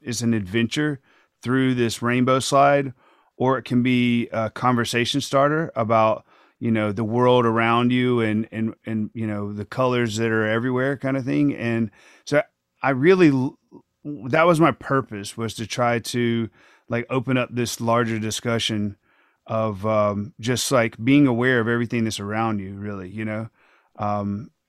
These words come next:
and I thought that was really important, but I don't like writing books that are, like, that just, like, kinda hammer the lesson home to kids.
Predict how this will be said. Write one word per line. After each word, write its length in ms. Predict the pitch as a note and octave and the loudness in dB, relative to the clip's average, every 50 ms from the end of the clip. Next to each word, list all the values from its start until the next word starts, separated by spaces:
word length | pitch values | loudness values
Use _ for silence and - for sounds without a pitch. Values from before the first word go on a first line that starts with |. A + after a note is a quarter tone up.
| _ - | _ -8
and 380 | G#2+ G#2+ G#2+ G#2+ G#2+ G#2 G#2 | -6 -4 -4 -2 -2 -2 -2
I 120 | G#2 G#2+ G#2+ | -2 -4 -2
thought 200 | - B2+ B2+ A#2+ | -2 -2 -2 0
that 120 | A#2 A#2 | 0 -2
was 140 | A2 G#2+ G2 G#2+ | -2 -2 -2 -2
really 200 | A#2 A2+ A2 G#2+ | -2 -2 0 -2
important, 500 | G#2 G2+ - - B2+ A#2+ A2+ A2+ G#2 G2+ | -4 -4 -4 -2 -2 0 0 -2 -2 -2
but 120 | A2+ B2 | 0 2
I 80 | C#3 C#3+ | 2 4
don't 280 | C#3+ E3+ F#3 F#3 - | 4 4 2 2 2
like 200 | D3 D3 D#3 D3 C3+ | 2 2 4 4 4
writing 340 | C3 B2+ C3 B2+ B2 A#2 A2+ | 4 4 4 6 4 4 4
books 300 | A#2+ B2 A2+ - - - | 2 0 0 -4 -6 -4
that 120 | A#2+ A#2 | -2 -2
are, 180 | A#2 A2+ A2+ A2 | 0 0 0 0
like, 340 | G#2+ G#2+ G#2+ G#2 G#2 - - _ - - - _ _ _ _ | 0 -2 -2 -2 -4 -8 -12 _ -20 -20 -20 _ _ _ _
that 120 | A#2 G#2+ | -6 -6
just, 220 | - A2+ B2 G#2+ F#2+ - - - - - - | -4 -4 -4 -6 -6 -10 -18 -20 -20 -16 -8
like, 180 | - A2+ - - | -8 -8 -6 -6
kinda 280 | - A#2+ B2 B2 A#2 | -6 -6 -4 -4 -4
hammer 720 | G#2+ - - - B2+ B2+ C3 C3 C3+ C3 B2+ B2 B2+ C3 F3+ - | -6 -8 -6 -4 -2 2 4 4 4 4 4 2 0 -2 -6 -10
the 380 | A#2 G#2+ G#2 A#2 A2+ A2 G#2+ | -12 -6 -4 -2 -2 0 -2
lesson 520 | G#2 G#2 A2+ A#2+ A#2+ A#2+ - - C3 B2 A2+ | -2 -2 0 2 2 0 0 0 -2 -2 0
home 320 | G#2 A2+ A#2 B2 C3 C#3+ | 0 0 0 2 2 2
to 60 | C3+ C3+ | 0 0
kids. 480 | - - D3+ D#3 D#3+ D#3 C#3+ - - | -2 -2 0 0 0 -2 -4 -8 -14